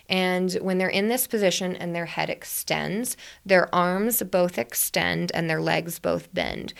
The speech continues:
So essentially what you see is they kind of sit down on their butt and look up and around. And then oftentimes they'll keep crawling, and you'll see that their head tucks. And when their head tucks,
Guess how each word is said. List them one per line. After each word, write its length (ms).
So 300
essentially 420
what 160
you 120
see 220
is 140
they 100
kind 180
of 80
sit 440
down 320
on 220
their 120
butt 380
and 160
look 240
up 260
and 140
around. 480
And 220
then 420
oftentimes 580
they'll 100
keep 240
crawling, 680
and 300
you'll 140
see 200
that 200
their 120
head 320
tucks. 460
And 180
when 140
their 160
head 380
tucks, 600